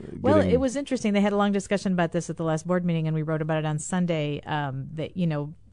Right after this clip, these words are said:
Speaker 1: we've been talking a lot about the budget impasse over the last few years, how there's no money, but, you know, they have spent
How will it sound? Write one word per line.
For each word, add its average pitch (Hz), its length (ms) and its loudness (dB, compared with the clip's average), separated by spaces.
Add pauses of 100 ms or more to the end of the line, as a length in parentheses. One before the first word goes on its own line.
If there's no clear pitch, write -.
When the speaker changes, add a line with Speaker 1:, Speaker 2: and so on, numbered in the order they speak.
(220)
Speaker 1:
we've 175 200 0
been 165 120 -2
talking 190 340 -2
a - 20 -2
lot 156 220 0
about 160 180 -2
the 170 60 -6
budget 160 260 -2
impasse 165 300 -2
over 165 160 -4
the 156 80 -2
last 156 260 -2
few 160 80 -4
years, 156 240 -2
how 143 200 -6
there's 147 160 -10
no 143 120 -6
money, 185 320 0 (380)
but, 170 160 0 (160)
you 202 120 -2
know, 143 200 -4 (400)
they 156 160 0
have 151 220 -2
spent 160 320 -4